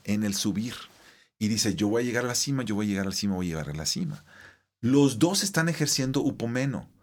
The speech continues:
Los dos están quedándose en un lugar sin abandonarlo. En uno se ve más pasivo, en el paciente que está ahí sentado en su silla esperando que salga el doctor. El otro se ve más activo,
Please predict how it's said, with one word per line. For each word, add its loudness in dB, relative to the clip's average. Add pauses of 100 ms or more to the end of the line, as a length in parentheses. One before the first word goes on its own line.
(260)
Los 2
dos 4
están 2
quedándose 2
en 2
un 2
lugar 4
sin 2
abandonarlo. 2 (340)
En 2
uno 4
se 4
ve 2 (420)
más 0
pasivo, 2
en 0
el 0
paciente 2
que -2
está 2
ahí 0
sentado 2
en -2
su -4 (400)
silla 0
esperando 0
que -6
salga 0
el -2
doctor. -4 (960)
El 8
otro 6
se 4
ve 4
más 4
activo, 0